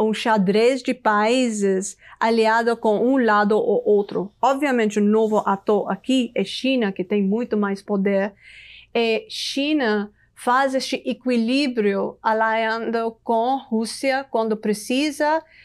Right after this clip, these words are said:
e caminhando sozinho na direção e, e, e eles precisam quando,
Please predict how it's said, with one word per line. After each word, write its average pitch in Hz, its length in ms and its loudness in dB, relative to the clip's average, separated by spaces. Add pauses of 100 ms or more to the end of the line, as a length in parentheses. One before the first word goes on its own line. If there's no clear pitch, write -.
(240)
e 320 460 2 (260)
caminhando 262 520 0
sozinho 247 800 0
na 220 120 0
direção 226 680 -2
e, 214 40 -2 (220)
e, - 240 0
e 220 160 0
eles 220 220 0
precisam 208 640 -2
quando, 196 280 -2